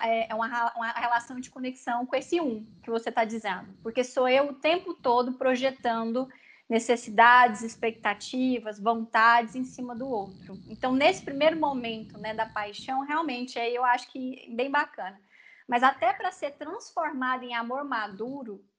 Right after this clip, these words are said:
né, porque o ide-, o ideal, né, o que se espera no caminho da saúde do amor, é que a paixão se transforme num amor maduro, quan-, pra haver essa transformação do amor maduro, precisa haver a inclusão do outro,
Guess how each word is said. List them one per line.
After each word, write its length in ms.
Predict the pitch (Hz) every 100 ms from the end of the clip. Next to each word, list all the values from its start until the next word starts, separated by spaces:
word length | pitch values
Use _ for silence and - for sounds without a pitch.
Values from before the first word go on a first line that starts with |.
| _
né, 300 | - 220 254 269
porque 360 | 247 247 247 240
o 280 | 233 233
ide-, 300 | 247 226 247 -
o 140 | 240
ideal, 560 | 254 233 220 208 247 240
né, 100 | 220
o 40 |
que 80 | 226
se 120 | - 254
espera 500 | - - 240 254 233
no 80 |
caminho 340 | 226 233 220 220
da 100 | 220
saúde 540 | - 214 208 214 196
do 80 | -
amor, 380 | 202 220 269 254 - _ -
é 60 | -
que 80 |
a 60 | 240
paixão 520 | 240 247 254 - 254
se 140 | 269 294
transforme 600 | 294 302 294 269 262 269
num 100 | 277
amor 260 | 277 269 269
maduro, 640 | 277 320 277 240 220 208 _ - - - _ -
quan-, 300 | 320 403 -
pra 220 | 285 277
haver 220 | 262 311
essa 200 | 415 -
transformação 840 | 285 285 285 - 262 247 294 254 233
do 80 |
amor 280 | 226 226 220
maduro, 600 | 202 202 202 254 285 254
precisa 460 | - 254 262 269 285
haver 220 | 262 269
a 100 | 285
inclusão 480 | 294 302 294 285 277
do 80 | 311
outro, 500 | 285 240 - 247